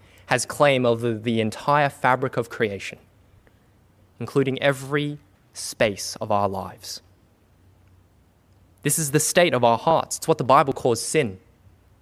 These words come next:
And we are all guilty of it, you and me. Because Jesus and his message confronts us, and he threatens our authority over our own lives, and God knows it.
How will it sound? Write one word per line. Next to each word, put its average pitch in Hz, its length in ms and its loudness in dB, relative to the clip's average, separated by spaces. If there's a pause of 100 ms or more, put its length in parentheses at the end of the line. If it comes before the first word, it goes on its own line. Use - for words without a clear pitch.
(280)
And 139 160 0
we 139 140 4
are 117 200 6 (520)
all 156 420 6
guilty 113 500 -4
of 98 160 -6
it, - 280 -12 (280)
you 135 520 0 (280)
and 110 240 -2
me. 90 180 -10 (1400)
Because 147 280 2
Jesus 196 400 2
and 156 120 2
his 135 160 -2
message 135 380 0
confronts 156 520 0
us, - 400 -14 (540)
and 156 100 0
he 160 80 2
threatens 165 640 0 (160)
our 190 400 6
authority 107 640 0
over 127 320 2
our 117 180 6
own 135 220 2
lives, 98 520 -8 (640)
and 123 180 -2
God 147 240 4
knows 95 280 -10
it. - 240 -20